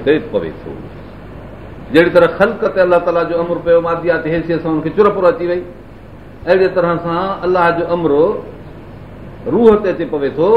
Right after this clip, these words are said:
ته روح ۾ هدايت اچي ٿي. امر جنهن شيءِ تي پوندو آهي، اها شيءِ مخلوق هوندي آهي، روح مخلوق آهي. ايترو مان سمجهه ٿا. صرف اهو. روح قديم نه آهي،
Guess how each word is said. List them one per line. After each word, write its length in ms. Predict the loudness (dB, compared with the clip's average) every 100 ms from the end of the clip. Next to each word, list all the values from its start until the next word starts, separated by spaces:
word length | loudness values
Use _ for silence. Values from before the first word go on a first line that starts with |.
| 4 0 -14 -20 -20 -20 -8
ته 60 | -2 2
روح ۾ 100 | 4 4
هدايت 280 | 2 2 0
اچي 140 | -6 -10
ٿي. 80 | -16 -20 -20 -20 -20 -20 -20 -20 -18 -18 -20 -20 -18 -18 -16 0 2
امر 160 | 4 4
جنهن 160 | 4 2
شيءِ 120 | 0
تي 80 | 0 -2
پوندو 240 | 0 2 2
آهي، 40 | 4
اها 120 | 4
شيءِ 100 | 2 -2
مخلوق 200 | -6 -10
هوندي 200 | -12 -16 -18
آهي، 100 | -18 -18 -18 -18 -20 -20 -16 -6
روح 120 | -2 -2
مخلوق 280 | -6 -12 -14
آهي. 120 | -16 -16 -18 -18 -18 -20 -10 -2
ايترو 220 | 0 0
مان 100 | -2 -6
سمجهه 240 | -12 -14 -14 -16 -16 -18 -18 -18 -18 -18 -18 -16 -14 -12 -12 -12 -14 -14
ٿا. 100 | -14 -14 -16 -16 -16 -16 -16 -16 -16 -16 -16 -16 -16 -16 -16 -16 -16 -16 -16 -16 -16 -10
صرف 120 | -8 -8 -10
اهو. 1500 | -14 -14 -16 -16 -16 -16 -16 -16 -14 -6 -4 -4 -8 -8 0 4
روح 100 | 6
قديم 260 | 6 4 2
نه 60 | -2
آهي، 100 | -8